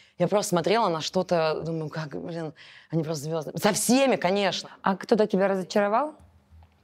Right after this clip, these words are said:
Speaker 2: Давай так, может быть, ты не назовёшь имена, но были те люди, которые ты такая: "Блин, это вообще было по-другому в моей голове"?
Speaker 1: Ну, смотри, а, я могу сказать, что, а,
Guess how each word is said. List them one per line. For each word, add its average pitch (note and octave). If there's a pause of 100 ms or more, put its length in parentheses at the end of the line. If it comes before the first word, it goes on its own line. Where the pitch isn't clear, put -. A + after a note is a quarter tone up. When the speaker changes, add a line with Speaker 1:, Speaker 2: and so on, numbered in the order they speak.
(640)
Speaker 2:
Давай G#3+
так, -
может F#3+
быть, F3
ты G3
не G3
назовёшь F#3+
имена, G3
но G3+
были C#4
те G3
люди, F3+
которые E3+
ты E3+
такая: E3
"Блин, D#3 (380)
это E3+
вообще F3
было D#3+
по-другому E3
в C#3+
моей D#3
голове"? D#3+ (800)
Speaker 1:
Ну, G3
смотри, G#3
а, C#3+
я E3+
могу F3+
сказать, D#3
что, D3 (140)
а, C3+